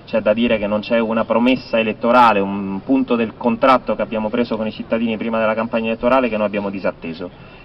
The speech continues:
E questo è un orgoglio per chi è del Movimento, che sta dentro, e esattamente rispetta un contratto, perché per noi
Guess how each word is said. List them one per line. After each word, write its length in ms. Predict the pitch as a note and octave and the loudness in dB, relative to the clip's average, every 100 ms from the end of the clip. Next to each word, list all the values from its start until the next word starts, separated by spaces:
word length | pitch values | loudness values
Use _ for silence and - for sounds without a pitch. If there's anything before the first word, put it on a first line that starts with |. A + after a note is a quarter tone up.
| - | -6
E 120 | C3 | -4
questo 360 | C#3 D3+ - A#2+ | 2 0 2 2
è 80 | G#2 | 2
un 160 | G#2 | 2
orgoglio 540 | G#2+ G#2 G2+ F#2+ F#2+ F2+ | 0 0 -2 -2 -4 -6
per 140 | F2+ | -8
chi 400 | - F#2+ F#2 F2+ | -10 -8 -6 -6
è 100 | F2+ | -6
del 140 | F2+ F#2+ | -6 -4
Movimento, 560 | F#2+ A2 B2+ D3 C3 | -2 0 0 -2 -4
che 140 | G2+ F#2 | -4 -6
sta 180 | - B2 | -2 -2
dentro, 440 | B2 C#3+ D#3+ B2+ | 0 -2 -2 -2
e 40 | |
esattamente 580 | A2+ G#2 F#2+ A2 A#2+ A#2 | 0 -2 -2 -2 -2 -2
rispetta 420 | G#2 - A#2 A2 A#2 | -6 -2 -2 0 -2
un 80 | |
contratto, 560 | - D3 C3+ A#2 C3 D3+ | 0 0 2 2 2 0
perché 220 | C3 G2+ | -2 -4
per 180 | - B2 | -6 -2
noi 200 | A#2 G2 | -2 -2